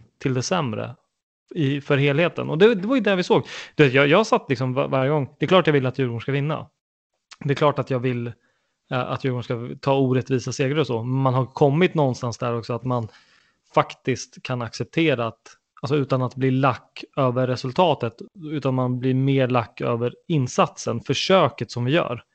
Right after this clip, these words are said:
Och det är så jag känner idag. Liksom, när vi kvitterar till två två på straff, då känner man bara, "Fan, två mål mot, eh, mot Falkenberg." Och då känner man ändå redan, "Ja, men ett par fasta till, det här är inte bra.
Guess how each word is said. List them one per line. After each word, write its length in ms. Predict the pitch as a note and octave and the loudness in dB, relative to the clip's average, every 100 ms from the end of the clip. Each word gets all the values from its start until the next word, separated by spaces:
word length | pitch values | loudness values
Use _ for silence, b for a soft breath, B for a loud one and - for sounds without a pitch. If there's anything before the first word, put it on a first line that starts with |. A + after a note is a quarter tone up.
| _ _ - | _ _ -2
Och 80 | |
det 80 | B2+ | 2
är 40 | C3+ | 4
så 260 | - F3 | 6 6
jag 160 | B2+ A2 | 6 2
känner 240 | A2+ A2 | -4 -4
idag. 280 | B2+ D3 A#2 b b b b b | 2 2 0 b b b b b
Liksom, 180 | C3+ C3 | -2 -2
när 220 | D3 C#3+ | 0 0
vi 300 | D3 D3+ - b b | 4 2 0 b b
kvitterar 400 | - D3 D#3 F#3 | -4 0 4 4
till 140 | F3 C#3+ | 4 -2
två 260 | - B2+ | 2 0
två 340 | A#2 - B2+ A#2 | 0 -2 0 0
på 160 | - | -4
straff, 380 | A#2+ - B2 - | -8 -6 -8 -8
då 100 | - | -6
känner 120 | C3 D3+ | -2 0
man 200 | C3 B2+ | 0 -4
bara, 100 | B2 | -8
"Fan, 220 | C#3+ C3 - - | -14 -14 -12 0
två 240 | E3 D3+ | 4 4
mål 300 | C#3+ C#3 C3+ | 4 2 2
mot, 440 | A#2+ C3 A#2+ _ | 0 -4 -6 _
eh, 120 | C3+ A#2+ - _ _ _ _ _ | -2 -2 -8 _ _ _ _ _
mot 260 | C3+ B2 | -4 -4
Falkenberg." 600 | - D3+ B2+ - D3 D#3 C3 | 0 2 2 0 0 2 2
Och 60 | |
då 100 | C3 | 0
känner 220 | C3 D#3 | 2 2
man 140 | C#3+ C#3 | 2 0
ändå 220 | C3+ D3+ | 0 2
redan, 200 | D3 B2 | 2 2
"Ja, 140 | B2 | -2
men 140 | B2 B2 | -4 -6
ett 160 | A#2 | -8
par 140 | - B2+ | -4 -2
fasta 400 | - A#2+ - C3 | -2 -4 -4 -6
till, 360 | - F3+ C#3 | -2 -2 0
det 100 | A#2 | 0
här 280 | A#2+ E3 E3 | 0 2 4
är 40 | C#3+ | 4
inte 560 | C3+ A#2+ G#2 - - E3+ | 4 2 -2 -12 2 4
bra. 480 | A#2 G#2+ G#2+ - | 4 2 0 -6